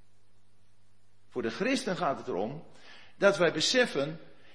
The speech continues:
dat die feesten die hier genoemd worden, elke keer, elke samenkomst, in elk aspect ervan, tot uiting mogen komen. Zo mogen wij denken, als we het avondmaal vieren, aan de Heer Jezus en aan zijn werk op het kruis.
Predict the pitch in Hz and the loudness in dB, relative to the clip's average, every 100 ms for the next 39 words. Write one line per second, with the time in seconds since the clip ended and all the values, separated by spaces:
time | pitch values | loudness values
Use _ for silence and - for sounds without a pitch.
0 | - - 165 160 - 240 254 - 220 185 | -2 4 6 4 4 4 4 2 2 2
1 | 214 214 180 208 226 139 123 139 180 196 | 4 4 2 2 2 2 0 0 -4 -8
2 | - - - - - - - 269 277 285 | -14 -16 -18 -18 -16 -14 6 10 12 10
3 | 240 - - 233 196 - 254 254 226 240 | 4 -2 0 6 6 6 2 4 2 2
4 | 220 180 - 175 185 - - - - - | 2 2 0 0 -2 -8 -14 -16 -16 -16
5 | - - - - 220 226 269 269 - 214 | -18 -18 -10 2 4 6 8 8 8 0
6 | - 226 - 151 139 156 170 - - - | 2 0 0 -2 -2 -4 -8 -14 -16 -16
7 | - - - 226 220 - 262 294 285 247 | -18 -18 2 2 4 8 10 12 8 4
8 | 214 170 175 170 131 90 85 - - - | 2 2 2 2 2 -4 -10 -14 -16 -16
9 | - - - - - 196 208 202 180 180 | -18 -18 -18 -12 2 6 8 6 8 6
10 | 143 214 240 233 220 180 180 165 180 180 | 8 8 6 4 2 2 2 0 2 2
11 | 160 165 160 151 135 135 - - - - | 2 -2 -2 -4 -4 -6 -12 -16 -16 -16
12 | - 208 247 262 220 180 165 175 147 123 | 0 8 10 10 8 6 6 4 2 -4
13 | - - 196 190 170 156 147 147 143 - | -4 2 2 4 0 0 -2 -4 -4 -6
14 | 131 127 123 104 - - | -10 -4 -4 -4 -10 -14